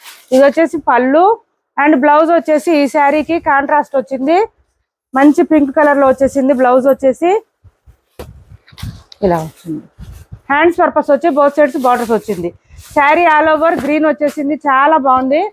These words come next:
మంచి ట్రెడిషనల్ కలర్ అండి ఇది, మంచి ట్రెడిషనల్ కలర్ ఈ విధంగా వచ్చేసింది శారీకి. చాలా బాగున్నాయి శారీస్. ట్వెల్వ్ హండ్రెడ్ ఫ్రీ షిప్పింగ్ లో అవైలబుల్ గా ఉంది, ట్వెల్వ్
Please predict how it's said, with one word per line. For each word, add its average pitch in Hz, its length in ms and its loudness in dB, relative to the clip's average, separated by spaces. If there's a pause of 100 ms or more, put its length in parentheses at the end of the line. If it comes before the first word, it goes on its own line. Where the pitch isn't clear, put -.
(440)
మంచి 302 260 2 (100)
ట్రెడిషనల్ 339 580 0
కలర్ 262 260 2
అండి 262 220 0
ఇది, 311 160 0 (400)
మంచి 247 240 -4 (100)
ట్రెడిషనల్ 269 460 0
కలర్ 254 280 2
ఈ 247 100 2
విధంగా 240 300 2
వచ్చేసింది 220 420 -4 (100)
శారీకి. 233 440 0 (640)
చాలా 247 300 2
బాగున్నాయి 247 360 2 (100)
శారీస్. 254 380 2 (4000)
ట్వెల్వ్ 311 300 2
హండ్రెడ్ 359 320 2
ఫ్రీ 339 100 2 (120)
షిప్పింగ్ 330 320 0
లో 311 100 2
అవైలబుల్ 285 460 0
గా 277 100 2
ఉంది, 285 160 0 (100)
ట్వెల్వ్ 302 240 2